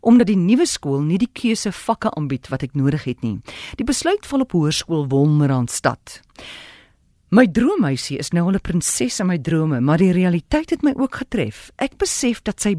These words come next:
buite my bereik is en dat sy net in my drome sal bly woon. Ek word by die nuwe skool se klasse ingedeel en moet sommer by my nuwe klas aansluit, wat op daai stadium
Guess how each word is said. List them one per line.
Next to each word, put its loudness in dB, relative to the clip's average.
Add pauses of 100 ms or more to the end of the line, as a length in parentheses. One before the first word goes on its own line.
(140)
buite 2
my 4
bereik 0
is -6 (360)
en 4
dat 2
sy 0
net 2
in 4
my 6
drome 2
sal -2
bly -2
woon. -2 (840)
Ek 2
word -2
by 2
die 0
nuwe 2
skool -4
se -4
klasse -2
ingedeel 0
en 4
moet 4
sommer 2
by 0
my 0
nuwe 2
klas -4
aansluit, 2 (300)
wat -2
op -4
daai 4
stadium 0